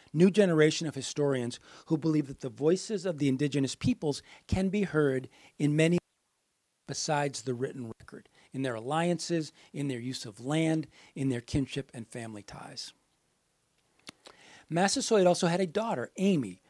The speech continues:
who married Tispiquin, who will fight in the war alongside Philip. Zervia Gould Mitchell was descended from Amy, so that's the genealogical line that's documented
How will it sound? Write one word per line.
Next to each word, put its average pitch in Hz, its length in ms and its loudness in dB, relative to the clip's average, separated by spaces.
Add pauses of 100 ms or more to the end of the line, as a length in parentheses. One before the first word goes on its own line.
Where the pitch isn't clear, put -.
(140)
who 165 100 0
married 151 340 2
Tispiquin, - 580 -6
who 131 80 -8
will 120 100 -6
fight 156 220 0
in 196 60 -12
the 165 80 -6
war 139 180 -2
alongside 127 500 -6
Philip. 165 400 0 (460)
Zervia 156 460 2
Gould 160 180 2
Mitchell 147 320 -4
was 131 160 -8
descended 190 600 0
from 135 240 -10
Amy, 101 360 -10 (200)
so 147 160 -6
that's 139 300 -2
the 180 120 -4
genealogical 131 840 -4
line 113 280 -8
that's 110 160 -12
documented 110 680 -8